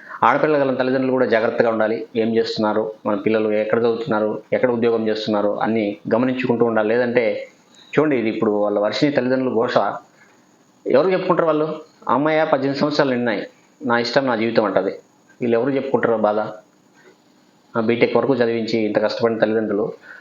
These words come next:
వాళ్ళ బాధ ఎవరు చెప్పుకుంటారు? వాళ్ళన్న వాళ్ళ తల్లిదండ్రులు రోడ్డు మీద పడి పాపం వాళ్ళ బాధ అయితే వర్ణాతీతం.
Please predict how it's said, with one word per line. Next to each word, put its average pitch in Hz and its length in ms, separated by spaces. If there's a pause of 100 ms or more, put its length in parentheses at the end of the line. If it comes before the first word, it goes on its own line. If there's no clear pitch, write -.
(260)
వాళ్ళ 117 140
బాధ 131 200
ఎవరు 135 180
చెప్పుకుంటారు? 113 540 (960)
వాళ్ళన్న 110 380
వాళ్ళ 117 220
తల్లిదండ్రులు 117 460
రోడ్డు 110 240
మీద 117 160
పడి 104 160
పాపం 98 440 (180)
వాళ్ళ 101 160
బాధ 107 180
అయితే 120 200
వర్ణాతీతం. 104 600